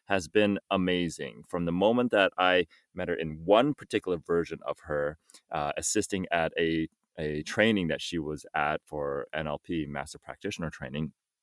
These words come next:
to where she is today, stepping into an extremely powerful version of herself.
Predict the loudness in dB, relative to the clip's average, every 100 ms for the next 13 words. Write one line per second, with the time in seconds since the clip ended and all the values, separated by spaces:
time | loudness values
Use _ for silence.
0 | _ _ -12 0 4 8 10 10 8 8
1 | 6 4 0 6 8 8 4 -2 -8 -16
2 | 2 4 4 2 2 2 2 2 2 2
3 | 0 _ _ -4 0 0 0 2 2 4
4 | 0 -2 -2 2 2 0 -8 -4 -4 -4
5 | -8 -8 -8 -8 -6 -2 0 0 -2